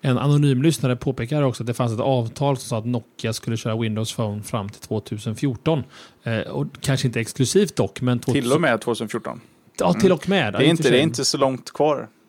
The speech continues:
Speaker 1: Nej, det är, om ett år så är det bara några månader kvar innan de kan byta till Android. Så att, eh... Nej, jag, jag, jag, jag tror att det kan ha varit, om det här stämmer, detta är ju li-, säkert också lite,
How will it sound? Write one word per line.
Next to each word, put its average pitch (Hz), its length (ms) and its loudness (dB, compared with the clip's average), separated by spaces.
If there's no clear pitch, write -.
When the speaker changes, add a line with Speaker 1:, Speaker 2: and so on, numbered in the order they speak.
Speaker 1:
Nej, 151 320 2
det 147 300 0
är, 156 260 0
om 151 160 0
ett 151 240 -2
år 160 240 2
så 156 140 -2
är - 20 2
det 156 60 0
bara 151 140 2
några 135 180 0
månader 127 260 0
kvar 131 240 0
innan 151 180 -2
de 117 80 -4
kan 123 140 -4
byta 117 140 -4
till 117 120 -4
Android. 120 400 -6
Så - 120 -10
att, - 240 -12
eh... 120 200 -2
Nej, 175 240 2
jag, 208 160 0
jag, 214 360 0
jag, 202 220 2
jag 254 280 4
tror 214 140 4
att 160 60 0
det 160 80 -8
kan 156 240 0
ha 139 60 2
varit, 123 360 2
om 202 160 4
det 240 60 6
här 190 80 6
stämmer, 113 360 -2
detta 127 220 0
är - 20 4
ju 120 60 4
li-, 104 180 -4
säkert - 320 -2
också 117 200 -2
lite, 113 320 0